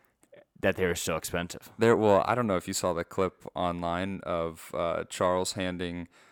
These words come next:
Speaker 2: uh, Sainz half of his sandwich on the plane,
Speaker 1: Yes,
Speaker 2: and,
Speaker 1: yeah.
Speaker 2: and they were splitting that, making, poking some fun at Red Bull, which
Speaker 1: Yes.
Speaker 2: was pretty funny, but, uh, yeah, Binotto not being there, I mean, um,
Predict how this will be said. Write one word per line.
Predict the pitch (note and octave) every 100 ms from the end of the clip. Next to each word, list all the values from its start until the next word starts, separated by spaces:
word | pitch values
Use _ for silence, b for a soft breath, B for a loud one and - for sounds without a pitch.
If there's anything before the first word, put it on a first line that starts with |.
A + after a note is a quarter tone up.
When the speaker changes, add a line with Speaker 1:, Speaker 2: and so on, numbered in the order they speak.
| b -
Speaker 2:
uh, | E2+ E2
Sainz | D#2 - F#2+ F2+ F#2 -
half | F2+ F2
of | F2 -
his | F2+
sandwich | - F2+ F#2 F#2 - -
on | F#2+ F2+
the |
plane, | A2 B2
Speaker 1:
Yes, | A2 G#2 G2 E2
Speaker 2:
and, | G#2
Speaker 1:
yeah. | G#2 F2+
Speaker 2:
and | F2 -
they | F#2+ F#2
were | F2
splitting | - G2+ F#2+ F#2
that, | F2 F#2
making, | F2+ F2+ F#2 F#2+ -
poking | - G2+ F#2+
some | G2+
fun | F#2+ F#2+ F#2
at |
Red | F2 F2 F#2
Bull, |
which | G#2
Speaker 1:
Yes. | G#2 F#2
Speaker 2:
was | F#2+
pretty | F#2 F2
funny, | - F2+ F#2+
but, | F2+ E2 - b b b b _ -
uh, | D#2+ D2+ B1 - -
yeah, | A#2 A#2
Binotto | G#2 A#2+ A#2+ A2+
not | G#2+ F#2
being | G2 G2
there, | G2 F#2+
I |
mean, | E2+ E2+ - B B B -
um, | D#2+ D2+ B1+